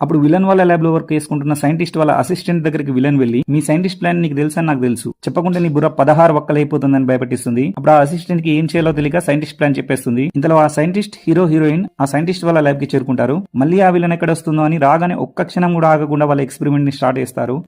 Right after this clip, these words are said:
మొత్తం మీద అటో ఇటో కష్టపడి ఆ షిప్ ని లాబొరేటరీకి రప్పిస్తారు. షిప్ రాగానే హీరో, "నేను షిప్ లోకి వెళ్తానని" వెళ్తుంటే హీరోయిన్, "నేను కూడా వస్తాను" అంటుంది. ఎందుకంటే ఆ పోలీస్ హీరో, అదే హీరోయిన్ వాళ్ళ బాయ్ ఫ్రెండ్ షిప్ లోనే ఉన్నాడు కదా, అందుకే వస్తా అంటుందన్నమాట. కానీ హీరో మాత్రం, "వద్దమ్మా,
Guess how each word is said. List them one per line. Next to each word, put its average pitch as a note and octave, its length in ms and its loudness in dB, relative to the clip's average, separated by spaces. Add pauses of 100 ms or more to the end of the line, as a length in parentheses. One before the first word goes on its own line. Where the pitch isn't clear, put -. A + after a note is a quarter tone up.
(160)
మొత్తం C3 240 -6
మీద G3+ 180 -2
అటో D#3 200 -4
ఇటో F3 120 -4
కష్టపడి D3+ 480 -6
ఆ - 100 -2
షిప్ - 180 -14
ని C#3 60 -4
లాబొరేటరీకి B2 520 -4
రప్పిస్తారు. A2+ 520 -8 (220)
షిప్ D3 240 -8
రాగానే F#3 280 0
హీరో, D3+ 260 -2 (120)
"నేను D#3+ 160 -4
షిప్ - 180 -8
లోకి F3 200 -2
వెళ్తానని" D#3+ 440 -4
వెళ్తుంటే C#3+ 320 -6 (180)
హీరోయిన్, F3 320 0
"నేను D#3+ 160 -2
కూడా D#3 100 0
వస్తాను" C#3+ 380 -4
అంటుంది. B2+ 300 -6 (140)
ఎందుకంటే D#3+ 340 0
ఆ E3+ 180 0
పోలీస్ E3 280 -2
హీరో, A#2 160 -2 (220)
అదే D3 140 -2 (100)
హీరోయిన్ E3+ 280 0
వాళ్ళ E3 180 -2
బాయ్ D3 160 -2
ఫ్రెండ్ D#3+ 200 -4
షిప్ - 160 -14
లోనే D#3+ 200 -4
ఉన్నాడు C#3+ 160 -4
కదా, D3 180 -4 (280)
అందుకే D3 300 -4
వస్తా - 220 -6
అంటుందన్నమాట. B2+ 440 -4 (180)
కానీ D3+ 120 -2
హీరో D#3+ 220 0
మాత్రం, F3 300 -2
"వద్దమ్మా, D3+ 360 -2